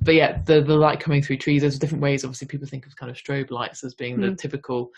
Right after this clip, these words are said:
Speaker 1: um, triggers, but things
Speaker 2: And
Speaker 1: like
Speaker 2: the, the pop culture favourite is there was a particular episode of Pokemon that triggered seizures in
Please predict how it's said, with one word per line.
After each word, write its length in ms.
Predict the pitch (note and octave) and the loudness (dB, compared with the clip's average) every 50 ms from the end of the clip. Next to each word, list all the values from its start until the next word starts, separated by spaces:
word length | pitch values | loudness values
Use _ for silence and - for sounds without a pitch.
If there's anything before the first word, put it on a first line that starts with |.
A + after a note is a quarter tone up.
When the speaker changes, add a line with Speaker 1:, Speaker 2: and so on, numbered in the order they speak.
| - - - - - _ _ - | -20 -20 -20 -20 -20 _ _ -12
Speaker 1:
um, 500 | C3 A#2+ B2 A#2+ A#2 A#2 A2+ B2 D3+ D3+ - _ _ _ | -10 -8 -8 -8 -8 -10 -10 -12 -14 -16 -20 _ _ _
triggers, 300 | - - C#3+ B2+ B2+ B2 | -8 -8 -6 -6 -6 -8
but 200 | - - - - | -8 -10 -8 -4
things 180 | D3+ D3 G3 F#3+ | -4 -2 0 0
Speaker 2:
And 80 | F#3+ | 0
Speaker 1:
like 160 | F#3 F#3 F#3 - | 0 -2 -2 -4
Speaker 2:
the, 60 | F3+ | -6
the 100 | F3 E3+ | -8 -6
pop 260 | - G#3+ - - _ | -6 -8 -10 -10 _
culture 380 | - - G3 F3+ - - F#3+ F3+ | -6 -6 -6 -6 -4 -8 -8 -6
favourite 440 | - F#3+ F3+ F3+ F3 F3 F3 - | -4 -4 -4 -4 -4 -6 -10 -8
is 280 | - F3+ E3+ E3 - - | -8 -8 -10 -10 -10 -10
there 180 | - F3 F3 E3+ | -6 -6 -6 -4
was 160 | F3 E3+ - | -6 -6 -8
a 240 | F3 E3+ E3+ E3+ E3+ _ | -8 -8 -8 -10 -12 _
particular 360 | F#3+ - F#3+ F#3 - F3+ - - | -16 -16 -14 -14 -12 -14 -14 -14
episode 420 | F3+ - F#3+ F3 - F3+ E3+ E3 | -16 -18 -20 -18 -14 -14 -14 -14
of 60 | E3+ - _ _ | -16 -20 _ _
Pokemon 460 | F3+ F3 - - E3+ E3 E3 E3 E3 _ _ _ _ _ _ _ - - | -20 -20 -18 -16 -14 -12 -12 -12 -14 _ _ _ _ _ _ _ -20 -18
that 180 | F#3 F3 E3+ - | -16 -16 -16 -16
triggered 380 | - - F3 E3+ E3+ E3 E3 | -14 -14 -12 -12 -12 -14 -14
seizures 880 | - - - G#3 - - - - F#3 F3 F3 - E3+ E3+ E3+ - - - | -18 -20 -20 _ -20 -20 -14 -12 -12 -12 -12 -12 -14 -14 -16 -16 -18 -18
in 420 | - F3+ F3 E3+ E3+ E3+ E3+ E3+ | -16 -14 -12 -12 -10 -12 -12 -14